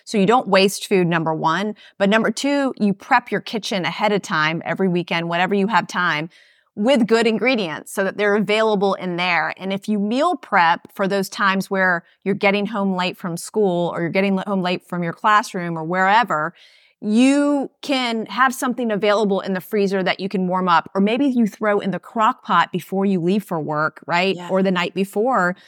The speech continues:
Speaker 1: that's cooking all day so that it's ready to go. And so th-, a lot of those strategies are in Food Babe Family because I, I personally don't like spending all day in the kitchen.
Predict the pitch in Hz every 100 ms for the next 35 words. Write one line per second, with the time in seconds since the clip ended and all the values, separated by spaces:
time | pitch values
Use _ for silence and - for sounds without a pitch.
0 | _ 196 196 - 226 208 208 - 180 180
1 | 214 233 170 156 196 - _ - 226 208
2 | 196 202 202 202 208 196 170 196 185 156
3 | 135 - 196 226 202 190 - 214 202 220
4 | 262 302 233 220 214 226 196 190 190 185
5 | 170 - 202 196 190 196 196 190 185 -
6 | 175 185 226 208 196 214 196 190 180 _
7 | _ _ _ _ - 262 311 - - -
8 | 262 381 - - 254 277 - 254 220 202
9 | 165 208 208 190 202 196 - 196 190 185
10 | 175 190 185 180 175 170 151 - 202 -
11 | 71 190